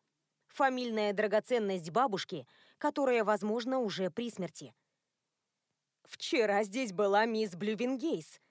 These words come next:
вдруг заявила миссис Пампкин. «Доктор Филлипс тоже её видел. Вы ушли и оставили дверь открытой. Мой фарфор был разбит. Ковёр пришлось сразу же очистить. И то, если присмотреться, можно заметить пятно.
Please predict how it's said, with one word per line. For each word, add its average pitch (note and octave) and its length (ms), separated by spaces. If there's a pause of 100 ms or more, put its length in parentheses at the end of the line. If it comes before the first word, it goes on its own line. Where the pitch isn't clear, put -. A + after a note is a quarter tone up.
(160)
вдруг A3+ 340
заявила A3 540
миссис A3+ 360
Пампкин. F3 500 (420)
«Доктор A3+ 500
Филлипс G3+ 520
тоже A#3 340
её A#3 260
видел. F3 400 (480)
Вы D4 220
ушли C#4 420
и G#3+ 40
оставили B3 500
дверь A#3+ 260
открытой. F#3+ 540 (440)
Мой A#3 340
фарфор A#3 540
был A#3+ 240
разбит. G#3 540 (360)
Ковёр C#4+ 460
пришлось C#4 460
сразу B3 340
же B3+ 140
очистить. C#4 680 (400)
И D#4+ 120
то, G3+ 200
если A3 300
присмотреться, A3+ 720
можно C4+ 340
заметить A#3 460
пятно. G#3+ 400